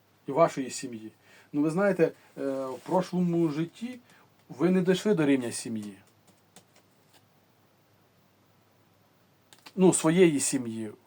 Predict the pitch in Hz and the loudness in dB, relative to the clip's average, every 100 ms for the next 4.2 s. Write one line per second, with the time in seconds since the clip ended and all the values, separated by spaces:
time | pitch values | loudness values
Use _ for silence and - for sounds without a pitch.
0 | - 156 165 165 - 208 156 156 196 180 | 0 2 4 2 0 -2 0 2 4 2
1 | 156 - 165 156 202 233 147 156 170 139 | 2 0 0 0 -4 -4 -2 6 6 8
2 | 175 175 - 160 202 226 185 - 180 180 | 8 8 2 6 6 6 2 4 6 6
3 | 170 175 165 190 175 156 165 170 156 165 | 4 4 6 4 4 4 4 4 -2 2
4 | 160 127 | 2 2